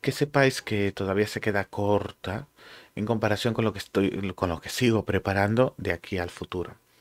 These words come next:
Así que no me perdáis confianza, no creáis que me equivoco. Creedme cuando os digo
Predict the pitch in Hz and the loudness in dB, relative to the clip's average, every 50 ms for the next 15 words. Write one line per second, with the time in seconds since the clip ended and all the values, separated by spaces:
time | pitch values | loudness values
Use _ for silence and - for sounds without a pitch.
0 | _ _ _ _ _ - - 117 - - 123 - 123 113 113 117 131 151 170 170 | _ _ _ _ _ -4 -4 -2 0 0 2 2 4 4 4 4 4 4 4 4
1 | 170 - 104 98 - 107 113 110 - - - 101 87 - 113 127 156 160 147 - | 2 0 -4 -2 -2 0 0 0 -2 -2 -8 -10 -6 -2 0 2 2 2 0 -2
2 | - 123 110 113 - - - - - - - - - - 101 123 160 160 - 131 | -4 -4 -4 -4 -6 -12 -20 -18 -18 -18 -20 -12 -4 0 2 2 2 2 4 4
3 | 110 107 104 101 - - 90 90 87 - - 80 87 110 123 120 - 82 80 - | 4 4 2 0 0 -4 -4 -6 -6 -4 0 4 6 6 6 6 2 -4 -6 -6
4 | - - - - - - - - - - - - - - 117 151 170 165 156 147 | -10 -18 -18 -16 -16 -16 -18 -18 -20 -20 -18 -8 0 4 4 6 6 6 4 2
5 | 147 - 117 107 107 107 101 95 110 117 104 98 101 101 | 2 0 0 0 0 0 0 2 0 0 0 0 -2 -6